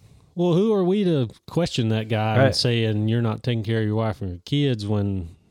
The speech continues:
Speaker 1: you know, he, his relationship might be rock solid and his wife and his,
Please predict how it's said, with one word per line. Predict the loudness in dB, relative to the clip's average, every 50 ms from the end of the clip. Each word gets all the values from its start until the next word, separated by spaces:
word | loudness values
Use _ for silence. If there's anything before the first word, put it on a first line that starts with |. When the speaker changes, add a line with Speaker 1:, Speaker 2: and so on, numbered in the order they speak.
| _ _ _ _ _ _ _ -20 _ _ -18
Speaker 1:
you | -16 -14 -8 -6 -4
know, | -4 -2 -2 -2
he, | -2 -2 -2 -4 -8
his | -8 -4 -2 0 0 0
relationship | 2 2 2 0 0 0 -2 -2 0 0
might | 0 0 0
be | 0 0 0 0
rock | 0 0 -2 -4 -4
solid | -2 -2 0 0 0 0 0
and | 0
his | 0 2 2
wife | 0 0 0 0 0
and | 0 -2
his, | -2 -2